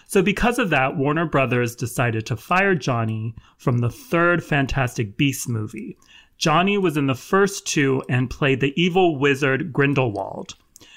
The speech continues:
Now, even though he was shit-canned and only filmed one scene so far, The Hollywood Reporter says that Johnny will still get paid,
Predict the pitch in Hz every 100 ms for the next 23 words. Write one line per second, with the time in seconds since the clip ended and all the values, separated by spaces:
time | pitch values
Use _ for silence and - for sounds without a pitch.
0 | - 233 151 151 143 - _ _ _ _
1 | _ _ - 214 247 254 214 185 156 147
2 | - 156 - 123 113 113 120 127 - -
3 | 202 240 226 165 147 139 120 127 123 131
4 | 120 110 113 - 196 175 143 139 - 131
5 | 120 170 180 180 170 170 - 151 135 131
6 | 127 110 113 110 131 139 156 127 - 139
7 | 135 180 - - 160 120 113